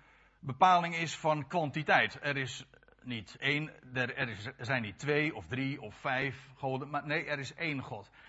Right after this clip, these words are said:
Maar het is veel meer dan alleen maar een aanduiding van kwantiteit. Sterker nog, het is feitelijk een aanduiding van kwaliteit.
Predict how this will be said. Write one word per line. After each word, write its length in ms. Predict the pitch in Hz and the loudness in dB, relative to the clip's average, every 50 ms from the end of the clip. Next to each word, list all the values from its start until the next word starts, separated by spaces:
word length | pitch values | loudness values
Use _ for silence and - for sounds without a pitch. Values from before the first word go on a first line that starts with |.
| - - - - - | -20 -20 -20 -14 2
Maar 160 | 165 190 220 | 4 4 4
het 120 | 220 208 226 | 4 2 -2
is 140 | 220 - | -4 -4
veel 340 | - - - - 254 240 220 | -6 -8 0 4 6 6 6
meer 360 | 220 226 247 269 269 254 196 | 6 4 2 4 4 2 4
dan 260 | 175 208 185 170 151 - - - _ _ _ _ - - _ _ _ _ _ _ _ _ | 4 2 2 2 0 -6 -10 -20 _ _ _ _ -20 -20 _ _ _ _ _ _ _ _
alleen 320 | _ 175 185 185 190 190 185 | _ 2 2 4 4 2 4
maar 280 | 180 175 175 175 - | 4 2 2 2 2
een 140 | 170 165 170 | -2 -4 -2
aanduiding 540 | 160 180 185 180 165 170 165 165 165 160 131 | 0 2 2 4 6 6 6 6 4 0 -4
van 340 | - - 175 156 143 135 - | -4 0 2 2 2 2 0
kwantiteit. 840 | - 226 277 320 277 285 202 - 127 98 104 143 165 - - - _ _ _ _ _ _ _ _ | 2 4 4 4 2 0 0 0 -2 -2 -2 -4 -8 -10 -16 -20 _ _ _ _ _ _ _ _
Sterker 320 | - - 254 240 202 180 | 2 4 4 6 6 4
nog, 160 | 160 180 180 | 2 0 2
het 160 | 170 196 214 214 | 0 0 0 0
is 140 | 202 170 | -2 -4
feitelijk 640 | - - - - 131 135 131 165 202 226 220 - - _ | -4 0 2 2 2 2 0 0 0 -2 -2 -4 -12 _
een 260 | - 139 139 156 - | -6 -6 -6 -6 -6
aanduiding 540 | - 135 123 120 113 107 113 135 185 196 - | -6 -6 -4 -4 -2 -4 -4 -4 -4 -6 -6
van 320 | - 147 127 135 151 - - - - _ _ _ _ _ | -4 -4 -2 -2 -4 -8 -12 -20 -20 _ _ _ _ _
kwaliteit. 1080 | - - 240 285 311 320 302 262 233 175 - 170 127 98 87 - - - - - | -2 2 6 8 8 10 10 8 6 6 6 6 6 6 4 -2 -10 -16 -16 -18